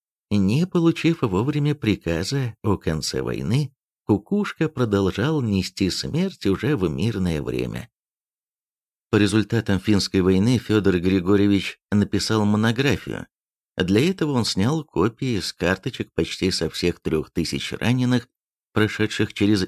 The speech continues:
их медсанбат. Изучил эти карточки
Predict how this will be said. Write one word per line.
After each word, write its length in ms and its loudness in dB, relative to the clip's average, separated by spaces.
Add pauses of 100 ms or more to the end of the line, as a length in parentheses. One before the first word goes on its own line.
их 200 -2
медсанбат. 680 -2 (760)
Изучил 580 2 (160)
эти 220 -2
карточки 720 -6